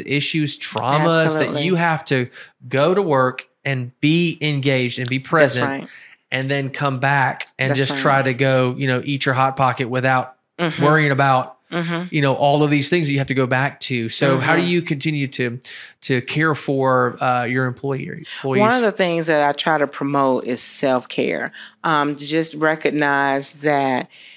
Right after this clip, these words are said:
Speaker 2: you have to be okay to help anyone else be okay.
Speaker 1: Yeah.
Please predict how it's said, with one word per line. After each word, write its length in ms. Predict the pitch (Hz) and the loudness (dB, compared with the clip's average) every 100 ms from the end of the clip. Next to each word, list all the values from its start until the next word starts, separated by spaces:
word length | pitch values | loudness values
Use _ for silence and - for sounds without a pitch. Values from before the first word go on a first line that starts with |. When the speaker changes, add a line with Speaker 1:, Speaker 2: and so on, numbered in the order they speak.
| _ _ _ _ _ _ _ _ | _ _ _ _ _ _ _ _
Speaker 2:
you 280 | 180 170 175 | -6 -2 -2
have 320 | 175 170 165 | 0 -2 -2
to 80 | 165 | -2
be 200 | 160 147 | 0 2
okay 600 | 143 - 151 143 139 151 _ _ - | 0 0 0 0 -4 -8 _ _ -10
to 80 | 160 | -4
help 220 | 160 147 | -4 -2
anyone 340 | 156 147 143 139 | -4 -2 0 0
else 240 | 131 - | -2 -2
be 180 | 135 131 | 0 0
okay. 540 | 127 - 131 147 151 | 0 -2 -2 -2 -4
Speaker 1:
Yeah. 200 | 160 117 | -6 -6